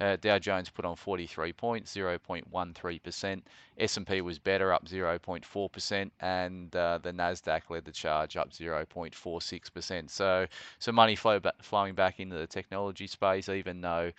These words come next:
as I said, bond yields were higher. Ten-year yields were up ten basis points at four point five three percent. That's the highest level since two thousand and seven. So, you know, you think about that backdrop, and the market is being incredibly resilient, even though we have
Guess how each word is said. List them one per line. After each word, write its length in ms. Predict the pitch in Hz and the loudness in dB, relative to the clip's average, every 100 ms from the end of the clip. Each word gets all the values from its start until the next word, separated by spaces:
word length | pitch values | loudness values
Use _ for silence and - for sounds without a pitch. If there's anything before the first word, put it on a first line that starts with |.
| - - | -14 -12
as 140 | - 90 | -6 -4
I 40 | |
said, 300 | 90 98 87 | -2 0 0
bond 240 | 90 92 90 | 0 -2 -2
yields 260 | 87 85 | -6 -6
were 100 | 82 | -4
higher. 360 | 90 101 95 98 | 2 6 6 4
Ten-year 400 | - 101 95 87 | 0 -6 -6 -8
yields 480 | 85 87 90 87 - | -6 -4 -4 -6 0
were 80 | |
up 140 | 87 - | 0 0
ten 300 | - 95 90 | -6 -8 0
basis 400 | 85 90 - - | 0 0 -6 -12
points 400 | - 92 80 - | -6 -6 -6 -10
at 80 | - | -10
four 240 | 101 90 | -6 -6
point 260 | - 85 71 | -6 -8 -6
five 340 | - 92 85 | 0 2 2
three 280 | - 85 85 | 0 -6 -6
percent. 460 | - 82 110 104 - - - - | -8 -4 0 0 -2 -16 -18 -4
That's 200 | 107 104 | -2 0
the 80 | 107 | 2
highest 420 | 107 104 98 - | 8 8 8 4
level 260 | 98 90 87 | -2 -2 -6
since 320 | - 90 - | -8 -8 -10
two 200 | - 101 | -8 -6
thousand 600 | - 95 85 85 87 87 - | 2 4 4 2 -6 -8 -6
and 340 | 87 85 85 82 | -2 -2 -2 -4
seven. 460 | 107 101 98 98 | 2 2 2 -6
So, 240 | - 98 95 - - - - | -2 2 2 0 -10 -12 -4
you 60 | |
know, 20 | |
you 100 | 107 | -4
think 220 | - 131 110 | 0 0 4
about 260 | 95 92 | 4 6
that 200 | 92 - | 4 2
backdrop, 540 | 92 92 - 95 92 95 | 2 2 2 0 0 -2
and 100 | 95 | -4
the 60 | |
market 400 | 92 92 87 87 | 0 2 0 -4
is 140 | 82 82 | -8 -6
being 280 | 85 85 | -6 -6
incredibly 520 | 82 - 90 82 82 76 | -8 -4 -4 -4 -6 -6
resilient, 520 | 76 87 90 85 87 | -6 -4 -4 -4 -6
even 260 | 82 82 | -6 -6
though 220 | 80 78 78 | -4 -4 -4
we 140 | 78 | -6
have 380 | 78 82 78 | -2 -2 -2